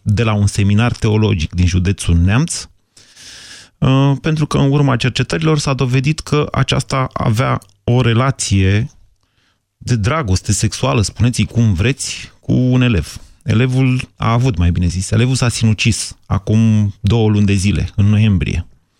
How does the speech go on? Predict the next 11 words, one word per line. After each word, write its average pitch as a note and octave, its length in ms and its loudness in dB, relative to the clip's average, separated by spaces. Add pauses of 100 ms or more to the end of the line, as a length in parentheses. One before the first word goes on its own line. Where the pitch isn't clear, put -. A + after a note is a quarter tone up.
(460)
Și, - 260 -2 (140)
uh, F#2 360 2 (360)
căutându-l G2+ 800 0
și G2 420 0 (100)
investigând G2+ 840 0 (380)
viața G#2 440 -2
acestuia, C3+ 480 -2
procurorii D3 500 -2
au B2+ 120 2
aflat - 460 -4
că D#3+ 320 0